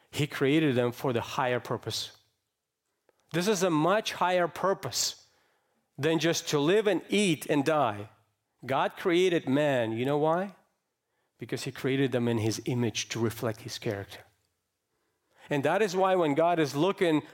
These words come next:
at these people to his original design, God never designed people to go to hell.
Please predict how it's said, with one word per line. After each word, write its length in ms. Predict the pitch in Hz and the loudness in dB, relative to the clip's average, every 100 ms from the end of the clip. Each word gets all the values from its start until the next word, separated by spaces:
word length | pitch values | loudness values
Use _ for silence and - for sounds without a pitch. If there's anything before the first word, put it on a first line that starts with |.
| - | -4
at 160 | 139 | -2
these 220 | 151 185 | 0 -2
people 640 | - 196 202 - 143 135 - - - - _ _ | -2 -2 -2 0 0 0 -4 -16 -20 -20 _ _
to 180 | - 196 | -2 2
his 260 | 180 170 165 | 2 2 2
original 580 | 156 165 214 220 220 | 2 2 2 2 2
design, 1120 | 175 156 131 - 165 175 180 180 156 127 107 107 _ _ _ _ _ _ _ | 2 2 2 2 2 2 2 2 2 2 -2 -6 _ _ _ _ _ _ _
God 180 | 160 160 | -4 0
never 220 | 185 190 | 0 0
designed 720 | 170 165 139 170 175 202 202 - | 0 0 2 2 4 4 2 0
people 300 | 185 165 151 | -2 -2 -4
to 100 | 147 | 0
go 160 | 165 | 2
to 100 | 151 | 2
hell. 420 | 139 143 127 113 | 2 2 2 2